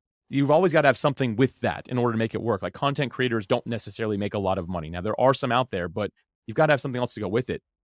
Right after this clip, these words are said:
Having the right expectation as to why you are starting is so important. I know Simon Sinek kinda stole this, but starting with why,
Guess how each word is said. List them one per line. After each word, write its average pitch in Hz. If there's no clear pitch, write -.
Having 147
the 156
right 131
expectation 123
as 110
to -
why 101
you 123
are 120
starting 123
is 127
so 135
important. 104
I 123
know 127
Simon 113
Sinek 107
kinda 101
stole 113
this, 95
but 101
starting 120
with 107
why, 104